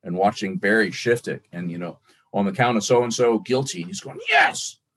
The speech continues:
And he's holding one finger, and then, "Guilty on so-and-so, yes." "Guilty, yes." And the fact that this meant so much to him changed everything for me. Um,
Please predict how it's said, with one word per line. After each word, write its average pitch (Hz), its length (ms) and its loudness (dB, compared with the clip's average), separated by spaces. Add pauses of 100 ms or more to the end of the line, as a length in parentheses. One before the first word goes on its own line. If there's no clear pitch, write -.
(360)
And 110 100 -2
he's 107 120 2
holding 135 240 4
one 135 180 2
finger, 101 480 -4
and 117 80 -4
then, 127 140 -6 (120)
"Guilty 135 300 0
on 117 120 -2
so-and-so, - 440 -8
yes." - 540 2 (360)
"Guilty, 139 300 -2 (180)
yes." - 460 0 (280)
And 143 320 2 (440)
the 135 140 0
fact 214 480 0
that 135 200 -2
this 156 320 2
meant 120 380 0
so - 320 2
much 160 360 0
to - 120 -8
him 151 480 -2 (720)
changed 123 400 0
everything 110 600 0
for 143 300 -12
me. - 140 -18 (960)
Um, 92 640 -6